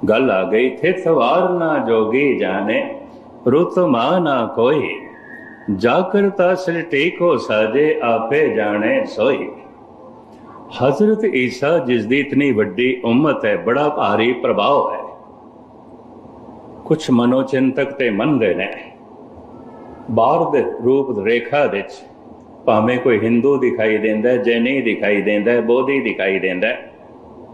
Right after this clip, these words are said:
ਸਿੱਖ ਦਿਖਾਈ ਦਿੰਦਾ ਹੈ, ਬਹੁਤਾਤ ਦੇ ਸਭ ਕ੍ਰਿਸਚਨ ਹੀ ਨੇ। ਉਹਨਾਂ ਦੇ ਰਸਮੋ ਰਿਵਾਜ,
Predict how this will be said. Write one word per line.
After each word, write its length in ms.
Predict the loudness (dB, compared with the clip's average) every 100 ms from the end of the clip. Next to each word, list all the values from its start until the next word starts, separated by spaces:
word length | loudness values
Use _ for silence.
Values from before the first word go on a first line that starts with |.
| -20 -20 -20 -6
ਸਿੱਖ 300 | -2 0 0
ਦਿਖਾਈ 420 | 0 -2 -4 -4
ਦਿੰਦਾ 280 | -6 -10 -16
ਹੈ, 260 | -18 -20 -20 -20 -20 -20 -18 -18 -16 -2
ਬਹੁਤਾਤ 520 | 2 2 2 0 0
ਦੇ 140 | 0 -2
ਸਭ 340 | 0 -2 0
ਕ੍ਰਿਸਚਨ 460 | 0 0 0 -2 -2
ਹੀ 140 | -6
ਨੇ। 240 | -8 -12 -18 -20 -20 -20 -20 -18 -2
ਉਹਨਾਂ 280 | 2 2 2
ਦੇ 180 | 2 2
ਰਸਮੋ 460 | 0 -2 0 2
ਰਿਵਾਜ, 420 | 2 2 2 0